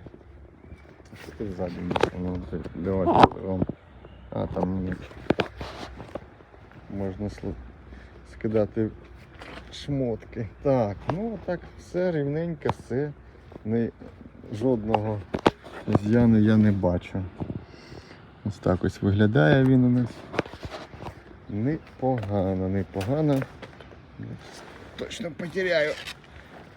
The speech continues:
Так. Потім будемо шукати його.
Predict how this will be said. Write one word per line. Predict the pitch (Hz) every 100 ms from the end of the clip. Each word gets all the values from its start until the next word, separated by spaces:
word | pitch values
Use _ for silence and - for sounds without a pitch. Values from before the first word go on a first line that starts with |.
| - - - - - - - - -
Так. | 139 131 - - - - - - - - - - - - - -
Потім | 117 117 131 113
будемо | 120 120 123
шукати | - 127 143 123 143
його. | 135 127